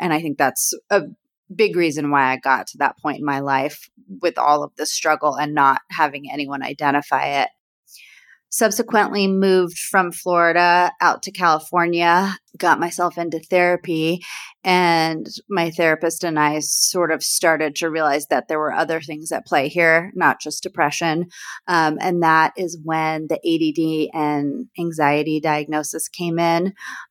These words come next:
through a psychiatrist we were working with. And again, all felt good, not bad. I know for some people, it's like they don't want that diagnosis.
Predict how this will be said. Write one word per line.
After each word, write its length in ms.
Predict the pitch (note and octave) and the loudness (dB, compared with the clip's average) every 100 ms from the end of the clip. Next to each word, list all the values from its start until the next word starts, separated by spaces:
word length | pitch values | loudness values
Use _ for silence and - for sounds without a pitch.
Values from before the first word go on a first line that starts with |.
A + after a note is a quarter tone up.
| - - | -12 -2
through 220 | F3+ D#3+ | 2 2
a 80 | D3 | 2
psychiatrist 680 | - - E3 D#3 E3+ - | -4 0 0 2 -2 -4
we 120 | F3+ | 0
were 140 | E3 D#3+ | 2 2
working 360 | D#3+ - D#3+ | 0 -4 -8
with. 340 | D#3 D#3 D3+ D3 _ - - - - | -2 0 0 -4 _ -20 -20 -16 0
And 440 | F3 D#3 D3+ - - - _ G3 | 4 4 0 -6 -10 -12 _ 0
again, 640 | G3 F#3+ F3+ D#3 C#3+ - - | 0 2 0 0 -6 -12 -2
all 300 | G3+ G3+ G3+ | 0 2 -2
felt 560 | G3+ G3 F#3+ F3 - _ _ _ F#3 - | -2 0 2 2 0 _ _ _ -20 -4
good, 320 | G3+ G3 G#3+ | 2 2 2
not 240 | G3 - | 0 0
bad. 180 | F3 F3+ | 2 2
I 80 | F#3 | 2
know 140 | F3+ | 0
for 160 | F3+ F3+ | -4 -6
some 200 | - E3 | -4 -4
people, 300 | F3 E3+ E3+ | -6 -4 -4
it's 160 | C3+ E3+ | -2 -4
like 220 | D#3+ _ | -6 _
they 140 | F3+ E3+ | 0 4
don't 240 | F3 - | 2 2
want 300 | E3+ E3 - | 2 0 2
that 160 | F3 - | 0 4
diagnosis. 540 | F3 E3+ F3 E3+ F3+ | 2 2 -2 -2 -4